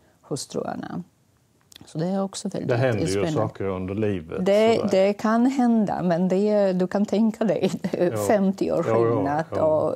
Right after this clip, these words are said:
Speaker 2: Nej, jag kan
Speaker 1: mycket
Speaker 2: inte riktigt
Speaker 1: Du kan
Speaker 2: det.
Speaker 1: inte?
Speaker 2: <laughs> Nej.
Speaker 1: Ja, okej,
Speaker 2: Okej.
Speaker 1: vad bra. Men jag menar också en studentska. Det,
Speaker 2: Ja.
Speaker 1: det skulle vara kanske lite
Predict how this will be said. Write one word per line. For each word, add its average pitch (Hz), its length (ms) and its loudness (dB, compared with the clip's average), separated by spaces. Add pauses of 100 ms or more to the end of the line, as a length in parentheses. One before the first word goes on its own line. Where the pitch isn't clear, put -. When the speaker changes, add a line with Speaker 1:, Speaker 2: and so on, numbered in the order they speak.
Speaker 2:
Nej, 123 200 4
jag 113 180 2
kan 104 220 2
Speaker 1:
mycket 113 120 0
Speaker 2:
inte 175 220 4
riktigt 214 260 2
Speaker 1:
Du 277 80 4
kan 262 180 4
Speaker 2:
det. 285 60 4
Speaker 1:
inte? 247 400 4
Speaker 2:
<laughs> 208 80 6
Nej. 170 380 4
Speaker 1:
Ja, 254 400 6
okej, - 220 2
Speaker 2:
Okej. - 300 4
Speaker 1:
vad 254 80 6 (100)
bra. 320 220 4 (400)
Men 277 220 4
jag 294 200 4
menar 233 280 4
också - 260 2
en 220 240 4 (360)
studentska. 240 920 2 (300)
Det, 190 160 0
Speaker 2:
Ja. 233 160 4
Speaker 1:
det 202 160 2
skulle - 320 2
vara 196 220 4 (140)
kanske 202 680 2
lite 190 320 0